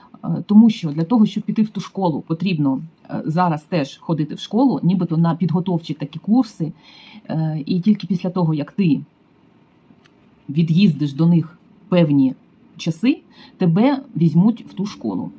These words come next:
А та школа, вона дуже-дуже пізно починається і закінчується. Тобто вона там десь о восьмій починається вечора і о дванадцятій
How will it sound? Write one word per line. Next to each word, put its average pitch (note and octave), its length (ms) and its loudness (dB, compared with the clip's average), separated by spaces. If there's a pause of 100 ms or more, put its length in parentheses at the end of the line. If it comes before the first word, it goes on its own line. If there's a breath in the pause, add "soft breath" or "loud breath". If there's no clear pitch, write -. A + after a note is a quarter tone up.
(380 loud breath)
А D#3 120 0
та F3 160 0
школа, B3+ 400 2
вона F3+ 400 2
дуже-дуже F#3 920 0
пізно E3+ 440 -2
починається F3+ 640 -2
і - 120 -4
закінчується. D#3+ 600 -4
Тобто D#3+ 200 -6
вона F3 260 0
там D#3+ 180 -2
десь E3 240 0 (240 loud breath)
о F3 80 -2
восьмій F3 400 2
починається E3 800 -2
вечора D#3 640 -2
і E3 100 -2
о F3+ 120 0
дванадцятій D#3+ 800 0